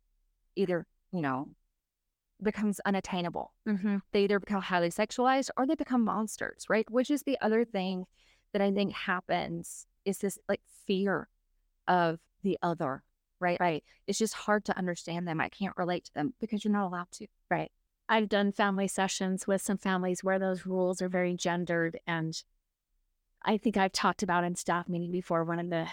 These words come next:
Speaker 2: family sessions where the teenage boys kind of turned it on me,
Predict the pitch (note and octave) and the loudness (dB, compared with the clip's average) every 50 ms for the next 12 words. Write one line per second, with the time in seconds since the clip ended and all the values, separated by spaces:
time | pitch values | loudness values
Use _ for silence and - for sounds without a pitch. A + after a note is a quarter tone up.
0 | - - _ - F3 E3+ E3 E3+ E3+ - - - F3 - - - F3 E3 - F#3 | -12 -10 _ -2 -2 -2 -2 -4 -6 -4 -4 -4 -2 -2 -2 -4 -4 -4 0 0
1 | F3 E3+ E3+ E3 - - _ _ _ _ _ _ _ _ - F#3+ F3 - - - | 0 2 0 0 -4 -8 _ _ _ _ _ _ _ _ -2 -2 -2 -2 -2 -2
2 | G3+ F#3 D#3+ D#3+ - - - D3 D#3+ - - - F3+ E3 D#3+ - - F#3+ E3 D3+ | 0 0 0 -2 -2 -2 0 0 0 -2 -4 -4 -4 -4 -4 -4 -4 -4 -4 -4
3 | D#3 D#3 D3+ D3+ E3 F3+ A3 A3+ F#3+ D3+ C#3+ D#3 F#3+ G#3+ - | -4 -4 -4 -2 0 2 2 2 4 2 2 2 0 -2 -4